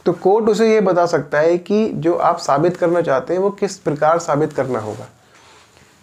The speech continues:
सबूत के माध्यम से कोर्ट अगर कोई भी पार्टी किसी सबूत को या किसी evidence को मोड़ तोड़ के साबित करने की कोशिश करती है या टुकड़े टुकड़ों में साबित करने की कोशिश करती है किसी भी एक evidence को,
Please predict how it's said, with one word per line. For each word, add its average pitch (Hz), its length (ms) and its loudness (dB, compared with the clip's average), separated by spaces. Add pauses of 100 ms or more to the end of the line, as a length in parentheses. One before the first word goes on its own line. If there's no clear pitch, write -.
सबूत 185 520 2
के 240 140 2
माध्यम 175 460 2
से 143 160 -4 (200)
कोर्ट 185 300 2 (840)
अगर 185 200 4
कोई 196 300 2
भी 226 160 4
पार्टी 156 600 0 (520)
किसी 208 560 0
सबूत 185 520 2
को 151 260 0
या 175 100 2
किसी 180 240 -2
evidence 180 580 2
को - 300 -4 (520)
मोड़ 180 300 4
तोड़ 208 280 2
के 202 100 2
साबित 180 280 2
करने 175 280 2
की 170 100 2
कोशिश 143 260 0
करती 139 360 -2
है 170 220 0
या 170 60 2
टुकड़े 165 340 0
टुकड़ों 175 300 2
में 185 60 4
साबित 165 260 2
करने 147 240 2
की 143 80 0
कोशिश 139 240 -4
करती 143 280 -2
है 160 60 2
किसी 165 200 0
भी 170 140 4
एक 202 400 0
evidence 131 440 0
को, 220 180 -2